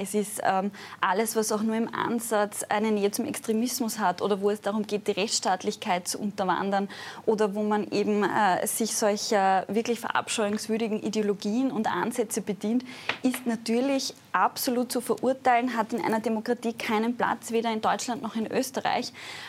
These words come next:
äh, und sollte auch nicht bei der F P Ö Platz haben, ja? Auch wenn Sie gesagt haben, äh, da, da natürlich jetzt nicht unbedingt die dafür verantwortlich sind, aber trotzdem gibt's da natürlich eine gewisse Nähe. Also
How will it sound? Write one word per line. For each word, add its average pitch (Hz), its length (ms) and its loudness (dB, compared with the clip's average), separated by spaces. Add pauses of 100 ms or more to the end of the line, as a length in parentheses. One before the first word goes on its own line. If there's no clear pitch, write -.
(140)
äh, 214 360 6
und 240 320 2
sollte 214 380 4
auch 208 80 0
nicht 240 200 -2
bei 220 100 2
der 202 140 0
F - 200 -4
P 180 60 -4
Ö 220 100 2
Platz 185 340 0
haben, 175 180 2
ja? 196 280 2
Auch 202 100 -4
wenn 196 140 0
Sie 202 100 -4
gesagt - 380 -4
haben, 196 220 0
äh, 180 420 -2 (320)
da, 208 120 2
da 190 120 0
natürlich 196 400 -4
jetzt 202 160 -4
nicht 202 160 -6
unbedingt 196 260 -2
die 202 60 0
dafür 196 220 -4
verantwortlich 196 500 0
sind, 190 160 0
aber 180 120 0
trotzdem 196 440 -2
gibt's 202 220 -6
da 202 80 -2
natürlich 196 360 -2
eine 190 140 -2
gewisse 202 400 -4
Nähe. 190 280 2 (400)
Also 208 160 4